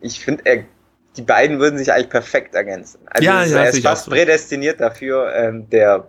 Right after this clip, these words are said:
Speaker 1: bewegliche Wirbelspieler um ihn rum zu sein.
Speaker 2: Ja.
Speaker 1: Also man merkt schon, er ist jetzt nicht jemand, der nur dribbelt und keinen Pass hat oder so. Das ist, ich weiß nicht, er ist, das ist alles sehr flüssig und, und er, er, er verhaspelt nicht sich, sich nicht zu viel, was man so bisher sehen konnte.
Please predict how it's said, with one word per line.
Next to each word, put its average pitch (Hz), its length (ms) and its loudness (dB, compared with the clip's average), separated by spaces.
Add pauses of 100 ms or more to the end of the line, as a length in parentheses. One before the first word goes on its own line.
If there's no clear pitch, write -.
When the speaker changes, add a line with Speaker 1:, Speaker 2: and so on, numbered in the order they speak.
(160)
Speaker 1:
bewegliche 113 1000 2
Wirbelspieler 117 760 2
um 117 100 -4
ihn 117 200 -6
rum 180 160 -2
zu 120 120 -6
sein. 90 320 0 (220)
Speaker 2:
Ja. 131 360 0
Speaker 1:
Also 120 240 4 (640)
man 123 220 0
merkt 151 240 2
schon, 131 240 0
er 135 120 4
ist 143 160 -2
jetzt - 200 -6
nicht 170 160 -4
jemand, 135 260 0
der 127 100 4
nur 127 140 2
dribbelt 147 540 2
und 117 160 -6
keinen 120 220 -2
Pass 123 300 -2
hat 156 200 0
oder 143 220 2
so. 139 360 0 (260)
Das 117 180 -2
ist, - 300 -6 (220)
ich - 160 -12
weiß 180 140 0
nicht, 156 120 4
er 113 60 6
ist, - 400 -6 (800)
das - 120 -14
ist - 60 -6
alles 170 340 2
sehr 165 160 4
flüssig 165 640 0
und, 127 180 -4
und 127 200 -2
er, 131 220 4
er, 131 220 4
er 127 120 4
verhaspelt 143 560 -4
nicht 143 180 -4
sich, - 240 -4
sich 131 400 -2
nicht 143 180 -2
zu 131 100 -2
viel, 143 340 2
was 120 160 -2
man 123 100 -2
so 117 100 0
bisher 117 280 -2
sehen 127 220 0
konnte. 135 380 -4